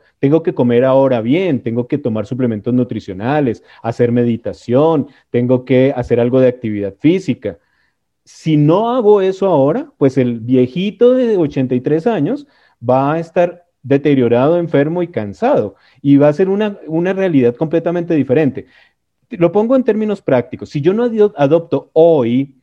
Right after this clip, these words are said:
disciplinas para mantener una condición física y corporal adecuada, cuando yo llegue a la edad de ochenta años, mis nietos no me van a acompañar a caminar, ni me van a acompañar a pasear, ni los voy a llevar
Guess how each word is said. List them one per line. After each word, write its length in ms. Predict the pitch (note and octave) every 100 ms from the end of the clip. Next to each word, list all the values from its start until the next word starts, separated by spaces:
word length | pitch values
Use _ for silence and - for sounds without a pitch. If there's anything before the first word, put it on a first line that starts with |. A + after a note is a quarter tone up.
| _
disciplinas 1000 | B2 D3 D3 D3 G3 A3 D#3+ B2 C3 - -
para 300 | B2 A#2+ B2
mantener 840 | B2 B2 A#2+ B2 A#2 B2+ D#3+ F#3+
una 180 | G#3 G#3
condición 500 | G#3+ G3 C#3 B2 B2+
física 400 | B2+ F3 F#3 F#3
y 40 |
corporal 480 | F#3+ F3+ D#3+ A2+ G#2+
adecuada, 680 | A#2 D3 - E3+ D3 D3 C4 - _ _ _
cuando 380 | C#3 C#3 C#3 C3
yo 260 | B2+ C3+
llegue 300 | D3+ G#3 G#3+
a 60 | A#3+
la 140 | A#3
edad 240 | D#3+ B2+ B2+
de 100 | D3
ochenta 580 | E3+ F#3 E3+ F#3 F3+ C3+
años, 360 | C3+ G3 C#4 _ _
mis 340 | B2 C3+ C#3 C#3
nietos 640 | D3+ F#3 G#3+ A3+ C#4+ C4
no 200 | C#3+ C3+
me 120 | D3
van 180 | D#3+ E3
a 40 |
acompañar 500 | F3 F3 D3 A#2+ A#2
a 100 | B2+
caminar, 560 | C3 D#3 A#2+ A2 D#3+ F#3
ni 100 | A#2+
me 120 | A2
van 140 | A2 A#2+
a 40 |
acompañar 500 | C#3+ D#3+ B2 G#2+ G#2+
a 100 | A#2+
pasear, 520 | B2+ A#2+ G2 A2 E3
ni 120 | B2+
los 160 | A2+ G#2+
voy 160 | A2 A2+
a 40 |
llevar 440 | C3 A#2+ A2 A2+